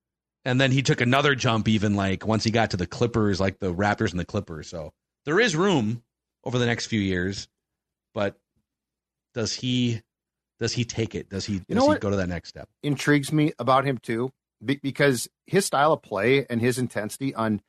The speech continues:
Speaker 2: defense is really impressive at times. Like, he definitely, he definitely go-, goes into the game with an edge that, that helps him. But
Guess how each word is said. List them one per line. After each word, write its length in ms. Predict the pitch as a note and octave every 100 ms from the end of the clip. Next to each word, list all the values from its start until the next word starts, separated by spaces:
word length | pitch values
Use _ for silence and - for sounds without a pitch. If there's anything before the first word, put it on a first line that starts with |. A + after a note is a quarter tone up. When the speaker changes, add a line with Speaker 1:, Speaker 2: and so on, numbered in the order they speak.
| _ _
Speaker 2:
defense 560 | A#2 A2 C3+ C3 C3 -
is 220 | A#2+ E2+ F#2+
really 340 | A2 A#2 A#2+
impressive 460 | F#2+ G#2 F#2+ A#2+ A2
at 120 | -
times. 380 | B2 A#2+ B2 A#2+
Like, 180 | A#2
he 120 | - C3+
definitely, 800 | C3+ - C#3+ A#2 A#2+ A#2 G#2 - _ _ _ _
he 100 | E3
definitely 680 | D#3+ G#3 G#3 G3+ F3+ F3 E3
go-, 280 | B2+ D#3 D3
goes 300 | D#3 D#3 D3
into 260 | D#3+ C#3+
the 100 | D3+
game 340 | B2+ C#3 D3 D3
with 120 | C#3
an 120 | B2+
edge 420 | A#2 C3 C3 C3 - A2+
that, 180 | B2+ - _ _ _
that 140 | B2 A#2
helps 280 | B2+ C3+ E3+
him. 140 | F3 - - -
But 180 | C3+